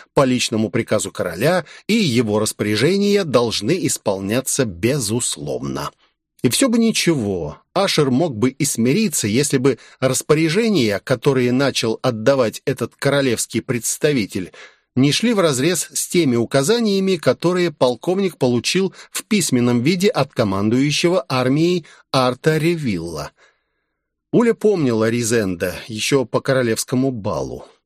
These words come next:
где этот и в самом деле красивый статный мужчина был в длинном ряду тех, кто пытался ухаживать за ней. Правда, этот тридцатилетний придворный интриган, заметив,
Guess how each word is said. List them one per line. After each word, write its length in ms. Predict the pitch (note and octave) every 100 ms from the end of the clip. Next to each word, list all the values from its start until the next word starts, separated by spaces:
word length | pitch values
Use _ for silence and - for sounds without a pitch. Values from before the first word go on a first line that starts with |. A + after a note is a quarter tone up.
| _ _ _
где 260 | G#2+ A#2+ B2+
этот 440 | - E3 D3 -
и 120 | -
в 60 | B2
самом 340 | - A#2 A2+
деле 200 | A2 A2
красивый 560 | A2 A#2+ A2+ A2+ F2+ F#2+
статный 480 | - G2 F2 F2+ E2
мужчина 600 | F2 A2+ - F#3+ G3 D#3+
был 240 | B2+ C3+
в 120 | F#2+
длинном 580 | F#2+ B2 D3 C3+ A2 A2
ряду 260 | A2+ G#2+ A#2
тех, 420 | - F3 F3 - - -
кто 200 | - -
пытался 540 | B2 - B2 C3+ - B2+
ухаживать 600 | A2 A#2+ G#2 F#2+ G2+ F#2
за 180 | G2 G2
ней. 300 | D#2+ D2+ - _ -
Правда, 360 | A#2+ A#2 A2
этот 440 | A2+ A2+ A#2 A2 - _ -
тридцатилетний 960 | B2+ A#2+ C3+ A#2 C3 B2 A2+ A#2 A2+
придворный 680 | - B2 A#2 A#2 A#2+ A2+ A#2+
интриган, 680 | C3+ B2 A2+ C3+ E3 G3+ F3 - - _ _ -
заметив, 680 | G#2 G2 F#3 G3 F#3+ F3+